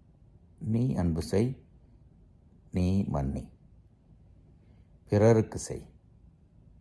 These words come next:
நான் மதிக்கப்பட வேண்டுமென்றால் பிறரை மதிக்க வேண்டும். எனக்கு இந்தந்த பொருள் வேண்டுமென்றால் பிறருக்கு அந்தந்த பொருள் இருக்கிறதற்கு கொடுக்க வேண்டும்.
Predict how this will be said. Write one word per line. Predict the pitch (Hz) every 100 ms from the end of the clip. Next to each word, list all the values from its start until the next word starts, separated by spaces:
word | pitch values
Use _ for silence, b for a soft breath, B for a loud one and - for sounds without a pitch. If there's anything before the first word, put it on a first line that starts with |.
| - - - - - - - - - - - - - - - _ _ - - _
நான் | 87 90 104 101
மதிக்கப்பட | 90 95 98 92 90 87
வேண்டுமென்றால் | 87 85 90 90 131 143
பிறரை | - 80 82
மதிக்க | 73 67 69 -
வேண்டும். | - - - - - - - - - - - - - _ - - - - - - - - -
எனக்கு | 90 98 104 - 107
இந்தந்த | 98 98 95
பொருள் | 92 98 101
வேண்டுமென்றால் | 92 82 80 78 101 123 -
பிறருக்கு | 92 101 104 -
அந்தந்த | 92 80 76 73
பொருள் | 87 85 82
இருக்கிறதற்கு | 80 80 82 71 - - -
கொடுக்க | - 73 -
வேண்டும். | - - -